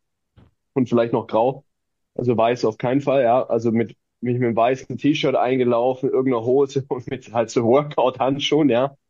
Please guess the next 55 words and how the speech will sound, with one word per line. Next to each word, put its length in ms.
War 140
ich 120
gerade 320
achtzehn 400
geworden, 380
wo 80
ich 60
das 60
College 320
angefangen 440
hab. 180
Da 80
hab 100
ich 140
einen 220
Einlauf 540
bekommen, 500
das 180
war, 400
das 100
hab 120
ich 100
noch 100
nie 160
erlebt, 340
sowas, 320
ja. 120
Ich 120
hab 100
gedacht, 320
ich 100
bin 120
im 60
falschen 360
Film 280
nach, 180
nach 160
zwei 300
Wochen, 280
ja. 160
Weil 300
es 100
war 160
ja 40
nicht 180
mein 220
Fehler 440
eigentlich. 480
Also 340
zumindest 360
hab 120
ich 100
damals 340
so 120
gedacht. 340